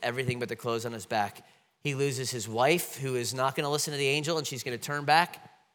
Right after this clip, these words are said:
and she's gonna turn into a pillar of salt. He loses his daughters, who they're still alive, but morally they are wretched. And you can read about what they do in the rest of the chapter. We're not even gonna go there.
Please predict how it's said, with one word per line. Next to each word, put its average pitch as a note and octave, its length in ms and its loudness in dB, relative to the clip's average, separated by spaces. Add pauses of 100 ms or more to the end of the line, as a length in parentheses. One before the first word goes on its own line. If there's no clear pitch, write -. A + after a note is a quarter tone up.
(120)
and - 80 -14
she's A2+ 140 -10
gonna B2 180 -4
turn B2 220 -6
into B2 240 -4
a A2 40 -2
pillar A#2 280 -2
of G2+ 80 -6
salt. - 260 -6 (1000)
He D3 160 2
loses C#3 280 0
his A#2+ 200 -4
daughters, D#3+ 480 6
who C3+ 180 2 (220)
they're C#3 100 2
still C#3+ 300 2
alive, C3+ 400 4
but C3 100 0
morally D3 560 2
they C3 220 2
are A#2 340 0 (520)
wretched. G#2+ 520 -2 (240)
And A#2+ 80 -10
you A#2+ 60 -8
can B2+ 120 -2
read B2 160 2
about A2 180 2
what G#2+ 120 -2
they A#2 120 2
do A2 140 0
in G#2+ 60 -2
the G#2+ 60 -6
rest G#2 220 -6
of G#2+ 60 -12
the - 40 -8
chapter. G#2 300 -2
We're G2+ 60 -6
not G#2+ 120 -2
even G#2 80 -8
gonna G2 120 -8
go G2 140 -2
there. F2 180 -6